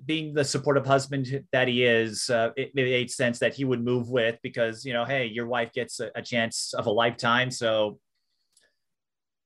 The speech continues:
I, I think it's an understandable move. And like you said, now you can give him death stares every time you score against, uh, Fairfield if that comes up. But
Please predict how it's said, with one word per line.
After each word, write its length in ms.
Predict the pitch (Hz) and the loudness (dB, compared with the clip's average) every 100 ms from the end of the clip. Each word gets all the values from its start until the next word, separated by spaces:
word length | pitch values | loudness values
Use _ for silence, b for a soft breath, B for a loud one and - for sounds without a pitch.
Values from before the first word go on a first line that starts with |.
| _ - | _ -6
I, 160 | - | -2
I 60 | 165 | -2
think 220 | - 220 | -2 -2
it's 120 | 185 | 0
an 80 | 165 | 0
understandable 640 | 151 127 - 131 120 110 | 0 -2 -2 -2 0 -2
move. 340 | 110 110 107 104 | -2 -2 -2 0
And 280 | 104 104 - | -2 -4 -2
like 180 | 117 120 | 0 0
you 40 | 117 | -2
said, 240 | 123 113 | 0 2
now 200 | 123 127 | 4 2
you 180 | 123 123 | 2 -2
can 220 | 123 113 | -4 -6
give 160 | 120 120 | -4 -4
him 100 | 107 | 0
death 220 | 113 110 | 0 0
stares 340 | - 113 110 | 0 2 2
every 180 | 113 113 | -2 -4
time 300 | - 117 110 | -2 -2 -2
you 80 | 110 | -6
score 360 | - 131 123 | -6 0 2
against, 440 | 120 117 113 - - | 2 0 -2 -6 -4
uh, 160 | 107 | -4
Fairfield 560 | - 117 113 120 113 107 | 0 2 2 2 0 2
if 80 | 101 | 0
that 180 | 107 104 | 0 -2
comes 360 | - 113 104 101 | -4 -8 -4 0
up. 280 | 98 92 - | 0 0 0
But 260 | 98 90 | 0 0